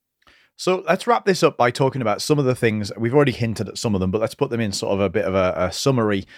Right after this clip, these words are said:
wrap-up, um, order about things that you can say during a sort of email campaign that sells some sort of trial.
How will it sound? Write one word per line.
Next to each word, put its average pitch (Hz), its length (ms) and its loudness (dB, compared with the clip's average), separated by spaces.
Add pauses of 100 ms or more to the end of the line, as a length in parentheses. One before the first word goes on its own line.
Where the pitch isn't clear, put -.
(140)
wrap-up, 110 640 -4
um, 90 440 -4 (100)
order 101 360 2 (320)
about 120 440 0
things 170 280 -2
that 151 100 -6
you 131 100 -6
can 123 140 -6
say 113 240 -2
during 110 360 0
a 101 60 -2
sort - 200 -6
of 95 260 -6 (220)
email 107 360 -2
campaign 98 380 -2
that 85 100 -10
sells 98 260 -2
some 98 140 -10
sort 92 160 -8
of 82 40 -14
trial. 85 460 -2